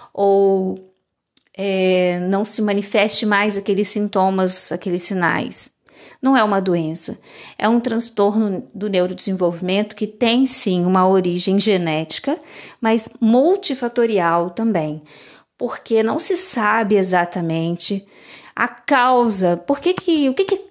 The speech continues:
causa o autismo, né? Por que que a criança, ela nasce com autismo? Então, existem vários estudos,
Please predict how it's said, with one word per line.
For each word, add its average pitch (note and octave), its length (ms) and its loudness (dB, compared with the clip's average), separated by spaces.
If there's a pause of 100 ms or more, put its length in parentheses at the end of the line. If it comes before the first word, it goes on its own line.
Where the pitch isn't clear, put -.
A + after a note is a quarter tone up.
causa G3 500 2
o E3+ 80 2
autismo, D#3+ 720 -6 (640)
né? A3+ 200 -4
Por D4 180 -4
que F#4+ 100 -2
que F4+ 120 -2
a - 40 -4
criança, G#3+ 560 -2
ela F3+ 180 0
nasce F#3+ 520 0
com F3 180 -8
autismo? E3+ 640 -6 (440)
Então, C4+ 300 2
existem C4+ 580 2
vários G#3+ 420 2
estudos, F#3+ 800 -2